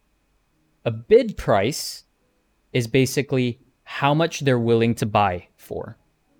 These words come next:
An ask price is how much they're willing to sell for. Because remember, any market transaction, any transaction that you make, any sale that you make,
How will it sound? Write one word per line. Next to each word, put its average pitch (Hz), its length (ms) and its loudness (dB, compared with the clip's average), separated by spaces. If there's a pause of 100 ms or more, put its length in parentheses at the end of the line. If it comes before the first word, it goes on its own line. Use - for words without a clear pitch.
(420)
An 120 120 -4
ask 147 320 -4
price 117 360 0 (180)
is - 140 -6
how 120 120 -4
much 110 200 -6
they're 113 120 -2
willing 104 220 -2
to 107 100 -14
sell 127 200 0
for. - 280 -14 (480)
Because 123 240 0
remember, 147 280 2
any 170 220 -2
market 135 320 -2
transaction, 120 560 -2
any 139 160 -2
transaction 123 520 -4
that 104 100 -6
you 101 60 -8
make, 95 200 -8
any 104 160 -2
sale 107 420 0
that 92 140 -6
you 95 80 -10
make, 90 320 -16